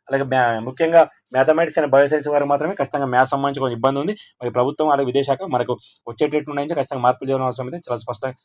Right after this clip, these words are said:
ఖచ్చితంగా ఉందని చెప్పవచ్చు. ఎందుకంటే మ్యాథమెటిక్స్ అనేది హై లెవెల్, నైన్త్, టెన్త్ అనేది చాలా హార్డ్‌గా ఉంటుంది కాబట్టి మ్యాథ్స్ వాళ్ళే చేయలేరు కాబట్టి బయోసైన్స్ వారికి చాలా ఇబ్బంది అని చెప్పొచ్చు. ఖచ్చితంగా మరి ఆ మ్యాథ్స్ క్వశ్చన్ చేసి బయోసైన్స్ తీసి, ఎందుకంటే school assistant of bioscience అని మొత్తం బయోసైన్స్ ఇస్తున్నారు కాబట్టి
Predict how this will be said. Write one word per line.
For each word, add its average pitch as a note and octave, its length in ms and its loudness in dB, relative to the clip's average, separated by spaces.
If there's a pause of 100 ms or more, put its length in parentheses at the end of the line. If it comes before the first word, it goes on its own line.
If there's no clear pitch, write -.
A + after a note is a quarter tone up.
(200)
ఖచ్చితంగా C#3 360 -4
ఉందని C3+ 180 -4
చెప్పవచ్చు. C#3 260 -6
ఎందుకంటే C3+ 260 -2 (300)
మ్యాథమెటిక్స్ C#3+ 440 -2
అనేది D3 180 -2
హై B2+ 140 0
లెవెల్, C#3+ 260 0
నైన్త్, C3 260 -4
టెన్త్ C#3 200 -2
అనేది D3 220 -4
చాలా B2 180 0
హార్డ్‌గా C3 240 2
ఉంటుంది C3+ 200 -6
కాబట్టి C#3 240 -4 (360)
మ్యాథ్స్ C3 220 -2
వాళ్ళే D3+ 200 0
చేయలేరు C#3 280 -2
కాబట్టి D3+ 300 -4
బయోసైన్స్ B2+ 400 -4
వారికి C3 300 -8
చాలా A#2 140 -2
ఇబ్బంది B2 200 -4
అని B2+ 80 -8
చెప్పొచ్చు. C3+ 300 -10 (300)
ఖచ్చితంగా C#3 360 -4
మరి C3+ 120 0 (280)
ఆ A#2 100 -14
మ్యాథ్స్ B2+ 200 -2
క్వశ్చన్ C#3+ 240 -6
చేసి C#3 280 -10
బయోసైన్స్ C#3 380 -2
తీసి, D3+ 140 -10
ఎందుకంటే D#3 260 -2 (280)
school D3+ 220 4
assistant F3 260 -2
of C#3+ 100 0
bioscience D#3 320 0
అని D#3 140 -4
మొత్తం D#3 240 0
బయోసైన్స్ D3 440 -2
ఇస్తున్నారు D3+ 320 -4
కాబట్టి D#3 200 0